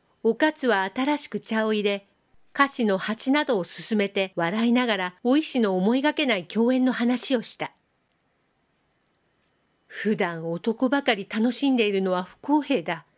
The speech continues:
たまには女も楽しくやろうってね。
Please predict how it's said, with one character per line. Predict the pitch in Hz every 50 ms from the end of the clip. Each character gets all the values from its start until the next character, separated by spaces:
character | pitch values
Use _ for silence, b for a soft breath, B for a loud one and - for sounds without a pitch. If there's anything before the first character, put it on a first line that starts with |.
| - - _ -
た | - 214 208
ま | 196 202 202 202
に | 214 220
は | 202 185 180 180
女 | 190 208 226 247 254 262 269
も | 233 208 196
楽 | - 190 202 220 262 269
し | - -
く | - 208
や | 190 190 202
ろ | 226 262 285
う |
っ | 294
て | - - 214
ね。 | 202 220 247 254 -